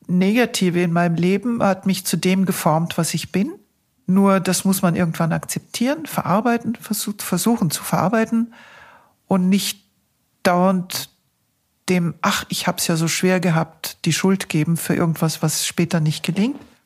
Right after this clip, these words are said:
Und ich filter das auch ein bisschen und das viele Gute bleibt an der Oberfläche.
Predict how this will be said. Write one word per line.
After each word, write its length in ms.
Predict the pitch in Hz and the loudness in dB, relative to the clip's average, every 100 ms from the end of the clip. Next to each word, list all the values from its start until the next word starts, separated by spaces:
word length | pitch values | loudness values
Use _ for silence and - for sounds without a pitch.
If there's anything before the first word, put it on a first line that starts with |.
| _ | _
Und 260 | 202 190 180 - _ _ _ - | 4 4 0 -10 _ _ _ -6
ich 200 | - 175 | -4 0
filter 320 | - 226 285 | 2 2 2
das 200 | 214 208 | 2 2
auch 140 | 202 190 | 2 2
ein 140 | 196 | 2
bisschen 560 | 185 208 - 214 - - | 2 0 2 2 0 -6
und 220 | - 175 185 | -2 0 0
das 320 | 170 - - - - - | 0 -2 -6 -14 -20 -20
viele 380 | - - 202 180 | -6 2 4 4
Gute 320 | 185 185 - | 2 2 0
bleibt 640 | - 165 151 - - - _ _ | -2 0 0 -2 -10 -12 _ _
an 120 | 151 | 0
der 100 | 147 | 2
Oberfläche. 640 | 143 139 - 151 - 165 | 0 -2 -2 -6 -4 -8